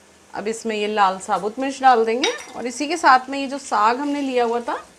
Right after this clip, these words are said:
ये डालेंगे। और थोड़ा थोड़ा करके सब डाल देते हैं इसमें।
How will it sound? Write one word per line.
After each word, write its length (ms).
ये 160
डालेंगे। 400
और 60
थोड़ा 160
थोड़ा 160
करके 400
सब 160
डाल 220
देते 220
हैं 80
इसमें। 220